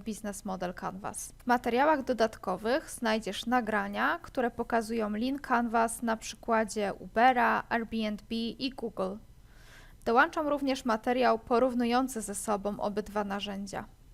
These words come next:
Znasz już mnóstwo narzędzi, które pomogą Ci zrozumieć istniejącą strategię biznesową lub stworzyć nową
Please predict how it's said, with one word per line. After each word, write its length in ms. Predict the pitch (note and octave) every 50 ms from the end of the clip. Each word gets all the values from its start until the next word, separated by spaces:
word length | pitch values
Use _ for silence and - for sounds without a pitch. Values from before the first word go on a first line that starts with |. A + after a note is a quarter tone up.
| - - - - - - - - - - - - - - - -
Znasz 340 | - - C4 B3+ C4 B3+ -
już 140 | A#3 - A#3+
mnóstwo 440 | A3+ A3+ C4 G#3+ - - - D#4
narzędzi, 560 | C4+ A#3+ A3+ G#3+ G#3+ G3+ G3 G3+ G3 - - -
które 300 | - - - G3+ G#3+ G#3+
pomogą 440 | - A#3+ A3 A3+ A3+ A3 A3+ A3+
Ci 140 | A3 - A#3
zrozumieć 580 | A3 - G#3+ A3 G#3+ - A#3 A#3 G#3+ A3 - - -
istniejącą 640 | A3 - - A#3 G#3 G#3+ A3+ B3 A#3+ - B3 A3+ A#3
strategię 640 | - - - G#3 G#3 - - A#3+ A#3 - A3 A3
biznesową 840 | A3 G#3+ G3 - A3 G3+ G3 G#3 - - F#3 F3+ G3 - F#3 A#3+ C#4
lub 280 | D#4 D4 C#4+ C#4+ -
stworzyć 680 | - - - - - A3 G#3+ G#3+ G#3+ G#3+ - - -
nową 380 | - A3 G#3 G3+ - - G3+